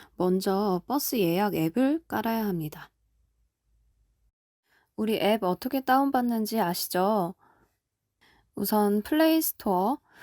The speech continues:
앱 다운받는 그 마켓 장터를 가주시고 맨 위에 검색창에다가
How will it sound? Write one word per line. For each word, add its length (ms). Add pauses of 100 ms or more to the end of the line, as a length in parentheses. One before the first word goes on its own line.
(280)
앱 200
다운받는 840
그 100
마켓 480 (160)
장터를 880
가주시고 720 (1700)
맨 300
위에 380
검색창에다가 1200